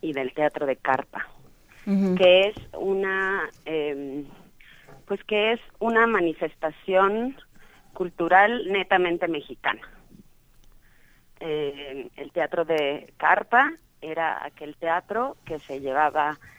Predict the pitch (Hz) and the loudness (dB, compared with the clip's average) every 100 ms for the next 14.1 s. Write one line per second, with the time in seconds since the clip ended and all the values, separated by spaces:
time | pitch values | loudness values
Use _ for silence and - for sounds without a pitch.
0 | _ 160 151 143 147 151 143 156 160 165 | _ -6 -4 -2 0 0 2 2 2 -2
1 | 151 151 143 147 151 180 196 156 143 - | -4 -4 -4 0 2 2 0 -6 -8 -2
2 | 156 147 151 147 - 175 180 190 240 - | 0 0 -2 -4 -2 0 2 0 -6 -8
3 | _ _ - - - _ _ - 160 147 | _ _ -20 -20 -20 _ _ -12 -6 -2
4 | 151 156 - 151 160 147 - 175 - 214 | 0 2 0 -2 -4 -6 0 0 0 -2
5 | 170 - 143 - 160 170 139 165 170 156 | -4 -8 -8 -8 -6 -2 0 2 2 2
6 | 160 151 - 151 156 - 233 269 - _ | 0 -2 -4 -4 -4 -2 -4 -6 -20 _
7 | - 254 196 190 202 285 _ - 220 214 | -12 -4 -2 0 -2 -4 _ 0 2 4
8 | 233 226 240 226 196 185 190 196 160 160 | 2 -4 -4 -6 -2 0 2 0 -2 -6
9 | - - - 196 180 196 190 - - - | -16 -20 -20 -20 -12 -8 -8 -12 -20 -20
10 | - 156 147 139 - 165 208 262 311 - | -18 -16 -16 -16 -2 -2 -2 -6 -8 -10
11 | _ _ - 151 131 131 123 - - - | _ _ -16 -10 -8 -8 -10 -16 -14 -8
12 | 147 139 135 - - 147 165 170 160 151 | -2 -2 -4 -10 -8 0 4 4 2 -4
13 | 143 151 143 156 165 175 160 147 - 175 | -6 -8 -6 0 0 0 -4 -6 0 0